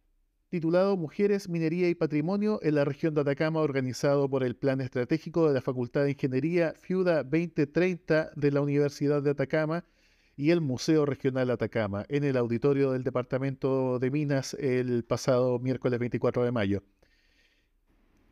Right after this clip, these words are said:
También el ciclo de conferencias online, La ecología política del litio, en el contexto del proyecto Anid Fobi,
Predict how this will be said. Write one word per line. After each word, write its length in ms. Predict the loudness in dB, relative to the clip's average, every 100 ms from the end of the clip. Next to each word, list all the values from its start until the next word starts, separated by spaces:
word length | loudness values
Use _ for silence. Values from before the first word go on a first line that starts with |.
| _ _ _ _ _ _ _ _
También 300 | -2 2 2
el 100 | 0
ciclo 280 | -2 -4 0
de 120 | 0
conferencias 760 | 0 -2 0 0 -2 -2 -4 -6
online, 440 | -4 -2 0 0 0
La 140 | -2
ecología 680 | -2 0 -2 -2 0 0 0
política 600 | 0 -2 0 -4 -2 0
del 160 | 0 0
litio, 400 | -2 0 -2 -4 _ _ _
en 120 | -2
el 120 | -2
contexto 460 | 0 -2 0 0 2
del 120 | 0
proyecto 480 | 0 -2 -2 0 0
Anid 280 | 0 -2 -4
Fobi, 540 | -4 0 0 0 -4